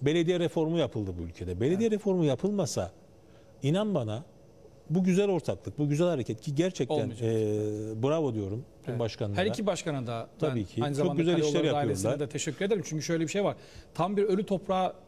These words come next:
Speaker 2: e, maalesef,
Speaker 1: Ya.
Speaker 2: e, söz konusu. Çünkü ülkede bir projeyi hayata geçirmek çok zor. E,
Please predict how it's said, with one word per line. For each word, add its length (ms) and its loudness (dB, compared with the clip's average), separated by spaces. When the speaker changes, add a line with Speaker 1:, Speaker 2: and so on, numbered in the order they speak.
Speaker 2:
e, 60 -2
maalesef, 500 -2
Speaker 1:
Ya. 420 -6
Speaker 2:
e, 40 -12
söz 220 -8
konusu. 280 -6
Çünkü 300 -2
ülkede 380 2
bir 80 -2
projeyi 340 -2
hayata 280 -2
geçirmek 460 -4
çok 240 -6
zor. 200 2
E, 880 0